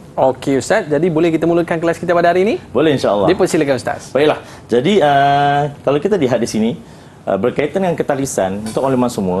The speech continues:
Speaker 2: sebelum kita pergi lebih jauh lagi untuk kita nak, ah, mengetahui apakah dia kertas lisan ataupun pentaksiran lisan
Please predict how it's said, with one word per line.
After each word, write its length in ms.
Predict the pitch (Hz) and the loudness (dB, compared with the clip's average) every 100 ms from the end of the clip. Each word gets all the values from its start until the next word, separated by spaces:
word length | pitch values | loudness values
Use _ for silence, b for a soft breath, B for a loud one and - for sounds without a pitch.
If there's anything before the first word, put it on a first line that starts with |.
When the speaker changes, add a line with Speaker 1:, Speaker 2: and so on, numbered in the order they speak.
| 113 | -4
Speaker 2:
sebelum 240 | - 117 | -2 -2
kita 180 | 110 113 113 | -2 -4 -2
pergi 140 | 120 | 0
lebih 160 | 113 117 | 2 2
jauh 320 | 110 120 165 | 2 2 2
lagi 320 | 113 104 131 | 0 -2 -2
untuk 240 | 107 92 90 | -4 -4 -4
kita 160 | 101 | -2
nak, 240 | 104 101 - | -2 -2 -4
ah, 240 | 95 98 | -4 -2
mengetahui 480 | 98 101 98 110 113 | 0 -2 -2 -2 0
apakah 560 | 104 104 127 117 120 113 | -2 -2 -4 -2 -4 -2
dia 240 | 127 117 | -2 -2
kertas 400 | 98 110 - 104 101 | -2 -4 -4 -4 -6
lisan 320 | 101 127 107 | -4 -2 -2
ataupun 480 | 90 95 95 117 101 | -4 -6 -2 -4 -2
pentaksiran 800 | - 110 - 110 - - 113 113 | -2 -4 -4 -8 -8 -6 -2 0
lisan 320 | 104 123 127 | 0 -2 -4